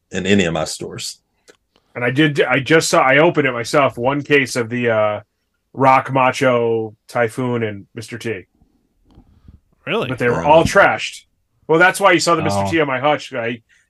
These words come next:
Speaker 2: immediately flipped it on eBay 'cause I knew it'd be worth something now.
Speaker 3: Yeah,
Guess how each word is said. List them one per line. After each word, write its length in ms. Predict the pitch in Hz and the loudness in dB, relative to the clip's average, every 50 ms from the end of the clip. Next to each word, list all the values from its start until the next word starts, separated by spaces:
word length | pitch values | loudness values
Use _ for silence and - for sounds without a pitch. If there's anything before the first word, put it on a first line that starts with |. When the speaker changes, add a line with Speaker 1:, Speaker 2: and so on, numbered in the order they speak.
| _ - | _ -10
Speaker 2:
immediately 420 | 151 139 151 147 151 151 139 127 110 | -4 0 0 2 2 2 0 -2 -6
flipped 220 | - 160 147 117 | -6 -8 -6 -2
it 60 | 131 | -2
on 120 | 127 123 143 | -2 -2 -2
eBay 400 | 160 147 127 123 117 113 117 113 | -4 -4 -2 -2 0 -2 -2 -4
'cause 140 | 117 110 | -4 -2
I 60 | 117 117 | -2 -2
knew 80 | 117 | -2
it'd 80 | 113 107 | -2 -4
be 60 | 113 | -4
worth 200 | 107 110 120 117 - | -4 -2 -4 -4 -4
something 400 | - 110 - - 104 101 101 104 113 - - | -6 -12 -10 -10 -12 -14 -14 -18 -20 -14 -10
now. 340 | 113 110 104 98 101 104 _ _ _ | -10 -10 -10 -10 -14 -16 _ _ _
Speaker 3:
Yeah, 380 | 95 101 113 139 147 98 87 | -16 -14 -14 -12 -12 -12 -14